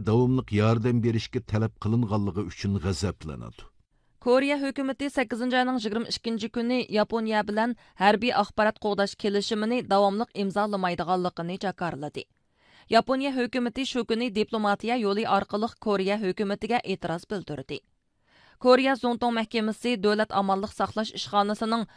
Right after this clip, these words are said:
Speaker 2: birinchi muavin boshlig'i Kim Yogin mundoq dedi: Yaponiya aniq isbot o'tirg'i qo'ymagan ahvolda Koreya bilan Yaponiya o'rtasidagi ishonchning ziyonga uchrishidan kelib chiqqan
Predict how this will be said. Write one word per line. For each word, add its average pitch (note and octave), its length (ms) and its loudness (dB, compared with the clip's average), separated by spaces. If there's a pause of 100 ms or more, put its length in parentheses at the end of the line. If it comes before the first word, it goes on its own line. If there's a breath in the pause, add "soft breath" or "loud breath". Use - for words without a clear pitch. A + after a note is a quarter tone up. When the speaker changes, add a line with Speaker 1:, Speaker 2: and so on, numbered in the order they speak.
(100)
Speaker 2:
birinchi A3 360 4
muavin A#3 460 2
boshlig'i A3+ 460 -2 (100)
Kim G#3+ 220 -4
Yogin G3+ 400 2
mundoq E3+ 380 -6
dedi: D3 240 -10 (800 soft breath)
Yaponiya C#4+ 500 4
aniq B3 320 0
isbot - 380 -4
o'tirg'i A3+ 420 -2
qo'ymagan G#3 480 0
ahvolda F#3+ 460 2 (400 soft breath)
Koreya A#3 380 6
bilan C#4 260 0
Yaponiya B3 420 2
o'rtasidagi A3 720 -4
ishonchning A#3 720 -2
ziyonga G3+ 420 0
uchrishidan G#3+ 640 -2
kelib A3 300 -4
chiqqan A3+ 380 0